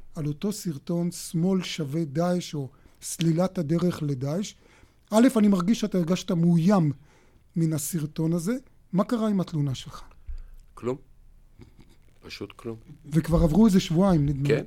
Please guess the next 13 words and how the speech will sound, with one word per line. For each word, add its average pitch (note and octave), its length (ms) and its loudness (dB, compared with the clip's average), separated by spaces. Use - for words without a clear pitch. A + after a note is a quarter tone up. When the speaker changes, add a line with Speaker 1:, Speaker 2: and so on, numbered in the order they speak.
Speaker 2:
הגשתי G#2+ 360 -2
את G#2+ 80 -6
התלונה F#2+ 460 0
לראש F2 600 -2
אגף F2+ 340 -8
המודיעין D#2 840 -6
וחק-, - 360 -12
חקירות F2+ 520 -6
ומודיעין E2+ 500 -4
ב-, D#2 400 -4
ב-, D#2 280 -4
במטה E2 340 -6
הארצי, E2 500 -4